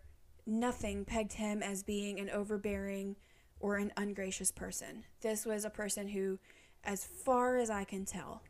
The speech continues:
is in favor of the oppressed. He, like, his interpretation of scripture even was, "Jesus came to give freedom. How could I know that and turn a blind, turn,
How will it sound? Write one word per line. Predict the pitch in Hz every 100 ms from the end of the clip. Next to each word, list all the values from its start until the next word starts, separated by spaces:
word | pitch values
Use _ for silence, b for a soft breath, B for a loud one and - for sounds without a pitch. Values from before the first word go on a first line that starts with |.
| - - - - - - - - - - - - - -
is | 220 202 185 - - - - _ _ - - - _ - - - - _ -
in | 240 240
favor | 226 - 202 202 202 196
of | 190 190 185 190 - b b b b b - - -
the | 208 185 202 202 208 -
oppressed. | 202 - 190 - - - -
He, | 190 214 202 196 - - -
like, | 202
his | 220 202
interpretation | 202 - 247 240 233 226 - 202
of | 185
scripture | - - - -
even | - 196 190 190
was, | 196 190 196 - B B B -
"Jesus | 240 240 240 226
came | - 220 208
to | 208
give | 202 190
freedom. | 190 180 - 220 - -
How | 226
could | 226 214
I | 202
know | 196 214 233
that | 202 175 175 - B B B -
and | 208
turn | 208 214
a | 208
blind, | 214 208 202 -
turn, | - 240